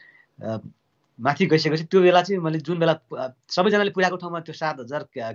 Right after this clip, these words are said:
क्याम्पमा त मैले पनि पुर्याएँ। तर मैले त्यहाँ पुगेसम्म मलाई त्यो, त्यो याद छ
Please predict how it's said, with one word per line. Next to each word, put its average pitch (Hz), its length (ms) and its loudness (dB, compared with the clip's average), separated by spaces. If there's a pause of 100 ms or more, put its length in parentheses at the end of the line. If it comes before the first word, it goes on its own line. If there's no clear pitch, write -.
क्याम्पमा 160 300 0
त 165 80 -6
मैले 139 300 -6
पनि 135 180 -8
पुर्याएँ। 117 420 -6
तर - 460 -4
मैले 156 180 0
त्यहाँ 165 340 0
पुगेसम्म 165 400 -2 (640)
मलाई 156 140 0
त्यो, 156 180 -8
त्यो 170 180 -6
याद 147 320 0
छ - 100 -6